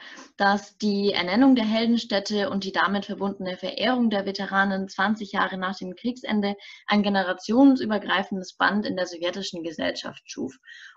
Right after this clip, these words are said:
Und, äh, auch heute noch wird der heranwachsenden Generation in Russland ja dieses heroische Bild vermittelt. Sie hatten gerade schon die junge Generation angesprochen. Was denken diese jungen Russinnen und Russen über das Thema großer Vaterländischer Krieg,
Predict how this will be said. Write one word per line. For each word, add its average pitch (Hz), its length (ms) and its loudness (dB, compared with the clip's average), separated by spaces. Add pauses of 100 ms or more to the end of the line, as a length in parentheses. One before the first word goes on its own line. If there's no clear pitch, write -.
Und, 196 400 2
äh, 196 120 4
auch 190 300 4
heute 277 280 6
noch 208 260 4
wird 202 140 -2
der 196 80 0
heranwachsenden 202 640 -2
Generation 196 640 -2
in 190 80 -2
Russland 196 460 -2
ja 190 80 -2
dieses 185 320 -8
heroische 190 500 -4
Bild 190 220 -2
vermittelt. 214 560 -2 (420)
Sie - 140 -4
hatten 226 160 0
gerade 208 260 2
schon 220 420 0
die 202 300 -2
junge 247 300 8
Generation 202 640 0
angesprochen. 185 720 -2 (400)
Was 254 240 2
denken 269 320 4
diese 196 200 -2
jungen 220 340 4
Russinnen 214 500 2
und 180 200 -6
Russen 185 460 -4
über 180 200 -2
das 175 240 -2
Thema 175 340 -2
großer 170 380 -8
Vaterländischer 160 720 -6
Krieg, 165 340 -6